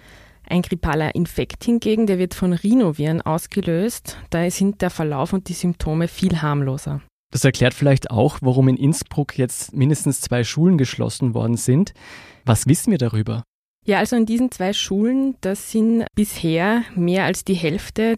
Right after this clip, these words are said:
Speaker 1: der Kinder jeweils und auch einige Lehrer erkrankt. Deshalb hat die Landessanitätsdirektion mehrere Tage schulfrei empfohlen. In der einen Schule bis Mittwoch, in der anderen bis Freitag. Auf der Kinderambulanz in Innsbruck sind derzeit dreimal so viele Patienten wie sonst.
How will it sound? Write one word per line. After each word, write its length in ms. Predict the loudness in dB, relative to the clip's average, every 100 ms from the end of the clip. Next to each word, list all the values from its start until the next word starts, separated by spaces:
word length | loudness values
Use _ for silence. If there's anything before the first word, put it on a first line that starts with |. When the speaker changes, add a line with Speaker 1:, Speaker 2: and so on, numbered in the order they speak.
| -2
Speaker 1:
der 100 | -4
Kinder 440 | -2 2 2 2
jeweils 520 | 0 0 0 0 -2 -2
und 220 | -2 0
auch 160 | -4
einige 320 | -2 -2 0 0
Lehrer 380 | 0 -2 -4
erkrankt. 680 | -4 -6 -2 0 0 -2 -10 -20 -20 -20 -20 -20 -20 -20 _ -2
Deshalb 320 | 0 0 0
hat 180 | -2 0
die 80 |
Landessanitätsdirektion 1800 | 0 0 0 0 0 0 0 -2 -4 -4 -4 -4 -8 -4 -2 2 4 2 2
mehrere 480 | 0 2 0 -2
Tage 280 | -2 -2 -2
schulfrei 600 | -4 0 2 2 0 -2
empfohlen. 640 | -2 -4 -4 -4 -2 -2 -4 -10 -20 -20 -20 -2
In 140 | 0
der 100 | 2
einen 220 | 2 2
Schule 240 | 2 0 -2
bis 240 | -4 0
Mittwoch, 460 | 0 0 -2 -2 -4 -4
in 160 | 0
der 140 | 0 0
anderen 500 | 0 0 0 0 -2 -4
bis 180 | -6 -6
Freitag. 720 | -6 -2 -2 -4 -6 -6 -8 -14 -2
Auf 180 | -2 -2
der 120 | -4
Kinderambulanz 840 | 0 0 2 0 -2 -2 -4 -4
in 80 | -4
Innsbruck 440 | -4 -4 -8 -6
sind 260 | -4 -4 -2
derzeit 320 | -4 -2 -8
dreimal 380 | -6 -6 -2 -2
so 100 | -2
viele 220 | -2 0
Patienten 560 | 0 -2 -2 -4 -2 -2
wie 80 | -2
sonst. 580 | -2 -2 -2 -4 -18